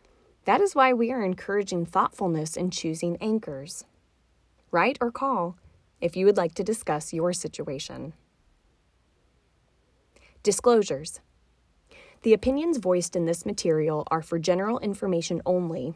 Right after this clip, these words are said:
and are not intended to provide specific advice or recommendations for any individual. All performance referenced is historical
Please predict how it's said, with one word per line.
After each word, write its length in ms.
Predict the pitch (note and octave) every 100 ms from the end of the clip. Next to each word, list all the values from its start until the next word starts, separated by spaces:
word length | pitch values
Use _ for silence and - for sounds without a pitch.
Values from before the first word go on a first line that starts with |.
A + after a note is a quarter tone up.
| - -
and 120 | F3+
are 40 | F3
not 280 | F3+ B3+ B3
intended 420 | A#3 A3 G#3+ G#3
to 80 | -
provide 420 | F3+ E3 D#3 D#3+
specific 500 | - E3 F3+ E3+ -
advice 520 | D#3 D#3 D#3+ A3+ - -
or 100 | -
recommendations 880 | G3+ B3+ B3+ B3 A#3+ A3+ D#3 D3 E3
for 160 | - D#3
any 280 | F3+ F3 F#3+
individual. 760 | F3+ F3 E3 D#3+ C#3+ - F3 - _ _ _ _ - - - -
All 180 | F#3+ G3+
performance 600 | B3+ A#3+ A3 G3 G#3+ A3
referenced 500 | E3 E3 E3+ E3 -
is 120 | E3+
historical 720 | F3+ - B3+ E3+ - A#2 D#3+